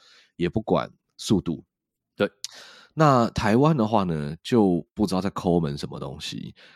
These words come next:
Speaker 2: 他就是跟你讲说，你这个门号啊，就是四G的，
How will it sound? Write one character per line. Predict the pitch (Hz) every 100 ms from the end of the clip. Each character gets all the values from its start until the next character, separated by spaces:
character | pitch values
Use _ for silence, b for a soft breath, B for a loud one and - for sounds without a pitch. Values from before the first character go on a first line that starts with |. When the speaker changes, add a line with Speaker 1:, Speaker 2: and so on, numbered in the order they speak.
| B
Speaker 2:
他 | 143
就 | 156
是 | 147
跟 | 135
你 |
讲 | 110 -
说， | 95
你 | 85
这 | 117
个 | 107
门 | 76 82
号 | 101 80
啊， | 65 80 -
就 | -
是 | 87 85 -
四 | - 85
G | - 71
的， | 62